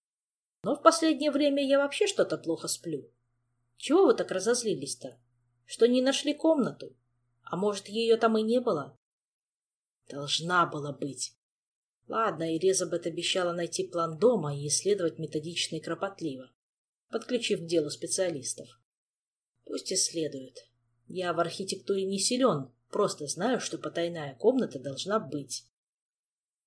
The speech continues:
«И что вы хотели в ней найти? Что там, по-вашему, должно находиться?» «Т-кабина»,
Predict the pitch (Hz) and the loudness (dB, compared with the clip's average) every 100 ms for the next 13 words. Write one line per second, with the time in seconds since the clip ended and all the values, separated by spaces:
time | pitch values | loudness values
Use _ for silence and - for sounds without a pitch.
0 | _ - 156 - 190 190 190 190 220 196 | _ -6 -2 -2 -2 0 0 2 2 2
1 | 185 190 190 196 190 - 151 170 - _ | 0 0 0 2 0 -2 -4 -8 -12 _
2 | _ _ - - 349 202 160 175 208 381 | _ _ -6 4 6 6 2 2 4 4
3 | 214 160 165 156 220 269 320 269 175 - | 2 0 0 0 0 4 4 4 0 -2
4 | - - _ _ _ _ _ _ _ _ | -6 -8 _ _ _ _ _ _ _ _
5 | _ _ - 170 170 185 143 160 135 127 | _ _ -8 -6 0 0 0 -4 -4 -8
6 | - | -16